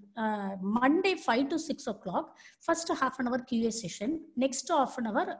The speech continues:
assessment. Kahoot, I will be setting, uh, towards, uh, um, teaching learning practices, I C T tools,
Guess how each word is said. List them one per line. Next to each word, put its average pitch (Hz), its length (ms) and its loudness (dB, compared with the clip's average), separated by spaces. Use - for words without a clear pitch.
assessment. 214 680 -2
Kahoot, 269 520 2
I 247 120 0
will 220 160 -2
be 254 120 0
setting, 294 480 -4
uh, 262 240 4
towards, 294 400 8
uh, 233 280 2
um, 220 300 -2
teaching 277 260 4
learning 220 220 0
practices, 196 580 -4
I 208 120 0
C 214 240 -4
T 196 120 -10
tools, 269 380 -2